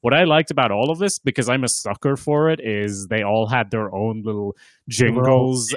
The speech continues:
Speaker 1: and
Speaker 2: yeah,
Speaker 1: little
Speaker 2: and, uh,
Speaker 1: visuals and
Speaker 2: yeah.
Speaker 1: graphics, and I am immediately sold on any of that, so I kinda liked it.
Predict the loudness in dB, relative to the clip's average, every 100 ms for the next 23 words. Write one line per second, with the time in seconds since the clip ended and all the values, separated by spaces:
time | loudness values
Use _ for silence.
0 | -2 2 2 2 -2 0 0 2 2 4
1 | 4 2 0 -4 -6 0 2 2 0 0
2 | -4 -6 -10 -2 2 4 2 2 0 0
3 | 2 2 2 0 0 2 2 2 2 0
4 | -2 -4 -4 -4 -2 -2 -2 -2 -2 -2
5 | -4 -4 -4 -6 -6 -6 -4 -6 -6